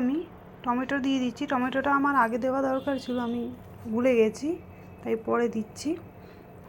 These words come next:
আপনারা যখন আদাটা গ্রেট করে দেবেন তখনই টমেটোটাও দিয়ে দেবেন। তো আমি শাকটা দেওয়ার পরে টমেটো দিয়ে তারপরে নুন হলুদ দিয়ে একটু নাড়াচাড়া করে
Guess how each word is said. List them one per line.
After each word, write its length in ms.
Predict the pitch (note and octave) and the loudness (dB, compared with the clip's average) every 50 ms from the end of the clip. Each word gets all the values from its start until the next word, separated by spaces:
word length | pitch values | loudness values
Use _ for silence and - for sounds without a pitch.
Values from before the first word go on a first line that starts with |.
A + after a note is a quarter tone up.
| - - - - - - | -18 -18 -18 -14 -10 -8
আপনারা 300 | B3+ - C#4 C#4 C#4+ D4+ C4+ D4 | -4 0 2 4 4 6 8 8
যখন 200 | C#4+ C#4+ - D4 C#4+ B3+ | 6 6 8 6 6 8
আদাটা 240 | B3 B3+ C4 C#4+ C#4+ B3 A#3+ | 8 6 4 2 2 2 4
গ্রেট 220 | B3+ B3+ B3+ B3+ - - | 4 4 4 2 0 0
করে 140 | D4 C#4+ C4 A3 | 2 2 4 4
দেবেন 200 | A#3+ A#3+ B3 C#4+ E4+ E4+ - | 4 4 4 4 2 2 2
তখনই 280 | C#4+ B3+ - C4+ C#4+ C#4+ C#4 | -2 0 2 2 2 2 2
টমেটোটাও 560 | C4+ A#3+ A#3 A#3 A3+ B3+ B3 B3 B3+ C4 C4+ C#4+ B3+ | 0 0 0 0 0 -2 -2 0 0 0 2 2 2
দিয়ে 160 | B3 A3 G#3+ | 2 2 2
দেবেন। 280 | G3+ G#3 G3+ G3+ G3+ G3 G#3 - - - - - - - - - - - | 2 2 0 -2 -4 -6 -8 -10 -14 -16 -16 -16 -16 -18 -18 -18 -18 -6
তো 60 | - D4+ D4 | -2 0 0
আমি 120 | D4+ D4+ | 2 0
শাকটা 400 | C#4+ - C#4+ B3+ B3+ - - - C#4+ | 2 4 2 2 2 2 -2 0 2
দেওয়ার 320 | B3 C4+ C4+ C4+ C#4 C#4 | 4 6 6 6 4 2
পরে 200 | - C#4 C4+ C4+ C4+ | 2 2 2 2 2
টমেটো 360 | C4+ B3 A#3+ A#3+ A#3+ - C4 | 2 2 0 0 -2 -2 -4
দিয়ে 200 | A#3 A#3+ B3 B3 C#4 | -2 -2 -2 -2 -2
তারপরে 380 | C#4+ - A#3 A3+ A3+ A#3+ A#3+ A#3+ A#3+ | 2 2 2 2 2 0 0 2 2
নুন 160 | A#3+ B3 B3+ B3+ | 2 2 2 2
হলুদ 320 | A#3+ A#3+ A#3+ A#3 A#3+ A#3+ A3 G#3 | 2 2 0 -2 -2 -4 -4 -4
দিয়ে 180 | - A#3 A#3+ C#4+ F4+ - - - - - - - - - - - - - - B3 | -4 -2 -2 -2 -2 -4 -6 -16 -18 -18 -18 -18 -18 -18 -18 -18 -18 -10 -8 -8
একটু 160 | B3 - - D#4 | -6 -2 -2 0
নাড়াচাড়া 520 | C#4 C4 A#3 A3+ A#3 A#3 A#3+ C4+ C4 C4+ C#4 | 4 4 6 6 6 4 4 2 2 2 2
করে 260 | C#4 - C4+ A#3+ C4 | 2 0 0 2 0